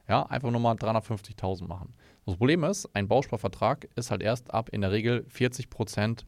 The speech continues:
zuteilungsreif. Das heißt, ab vierzig Prozent erreichten Ziel kann man überhaupt erst sich den Kredit abrufen, wofür der Bausparvertrag ja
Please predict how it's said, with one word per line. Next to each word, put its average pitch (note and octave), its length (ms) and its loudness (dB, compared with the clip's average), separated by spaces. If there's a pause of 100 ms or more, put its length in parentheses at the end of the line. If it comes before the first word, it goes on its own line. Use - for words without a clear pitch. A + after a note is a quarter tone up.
(280)
zuteilungsreif. G2+ 960 4
Das - 140 -6
heißt, A2+ 220 2
ab G2 100 -6
vierzig - 320 -6
Prozent A2+ 320 -4
erreichten G#2 420 0
Ziel B2+ 240 -4
kann - 180 -2
man G#2+ 100 0
überhaupt G#2 440 0
erst A2 300 0
sich - 180 -4
den A2 140 -2
Kredit A2 540 -4
abrufen, C#3 560 4
wofür G#2+ 180 -4
der A2 60 2
Bausparvertrag A2+ 640 -2
ja - 80 0